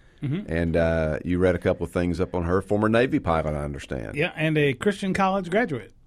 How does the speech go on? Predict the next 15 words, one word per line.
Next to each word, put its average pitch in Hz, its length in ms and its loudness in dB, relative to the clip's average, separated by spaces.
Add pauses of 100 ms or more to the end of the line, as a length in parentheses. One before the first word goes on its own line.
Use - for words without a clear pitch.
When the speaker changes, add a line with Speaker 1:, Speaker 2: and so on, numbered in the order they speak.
(120)
Speaker 1:
from 135 220 -4
Speaker 2:
Oh. - 360 2
Speaker 1:
Midwestern 180 880 -4
Nazarene, 165 540 -2
I 117 40 -4
think. 104 280 -14 (100)
Speaker 2:
Okay. 160 360 0 (160)
Speaker 1:
A 117 80 -10
Kansas 147 640 -4
Nazarene 127 680 -2
thing. 92 100 0
Speaker 2:
Yeah. 95 140 6
Speaker 1:
So, 147 220 -2
so 151 220 0
I, 147 240 2